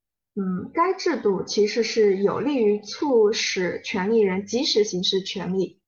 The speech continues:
维护交易秩序和安全。这个是民法典的一百九十二条。呃，你届满之后可以提出不履行的抗辩，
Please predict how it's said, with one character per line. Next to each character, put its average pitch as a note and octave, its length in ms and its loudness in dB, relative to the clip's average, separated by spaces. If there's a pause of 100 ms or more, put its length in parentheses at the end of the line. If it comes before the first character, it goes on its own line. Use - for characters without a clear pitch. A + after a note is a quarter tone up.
(440)
维 A3 180 4
护 A#3+ 180 -4
交 C#4+ 220 0
易 C4+ 140 -2
秩 G3+ 180 2
序 G3+ 180 0
和 F3+ 120 -6
安 F#3+ 200 -2
全。 - 260 -8 (460)
这 D4+ 180 -2
个 A#3+ 140 0
是 A3+ 240 0
民 G3 320 -2
法 A3+ 180 -2
典 G#3+ 320 -4
的 - 300 -4 (100)
一 C#4 140 -2
百 - 300 -6
九 G3+ 260 -4
十 - 280 -6
二 A#3+ 360 0
条。 - 400 -6 (3000)
呃， F3+ 480 -6 (260)
你 F3+ 480 -4 (120)
届 C4 160 2
满 G3 220 0
之 A3+ 140 0
后 G#3 140 4
可 G#3 180 -4
以 G3 120 4
提 F#3+ 280 -4
出 A3+ 260 4
不 A3+ 180 -2
履 F#3+ 200 2
行 F3+ 240 -2
的 F3+ 100 -2
抗 F3+ 320 -2
辩， G3+ 340 0